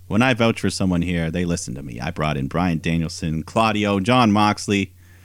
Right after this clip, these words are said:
So you go home and you send me tapes every month of your matches and promos." So that's what he did. He busted his ass, but after three months,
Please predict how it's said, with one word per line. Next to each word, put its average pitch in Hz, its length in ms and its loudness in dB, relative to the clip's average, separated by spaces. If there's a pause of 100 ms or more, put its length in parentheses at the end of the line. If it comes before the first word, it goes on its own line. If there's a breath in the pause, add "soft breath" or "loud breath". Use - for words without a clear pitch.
(180 soft breath)
So - 120 -4
you 180 160 6
go 196 220 6
home 156 400 4
and 120 120 4
you 151 120 6
send 143 260 2
me 131 80 4
tapes 127 440 0
every 135 200 4
month 110 440 2 (540 soft breath)
of - 120 -6
your 82 80 0
matches 104 420 2
and 76 100 -2
promos." 98 680 2 (1040 soft breath)
So - 140 -4
that's 107 160 2
what 123 100 4
he 131 80 6
did. 143 320 4
He 107 100 4
busted 131 440 0
his 123 160 2
ass, 151 440 4
but 92 200 0
after 113 240 0
three 131 260 4
months, 135 560 2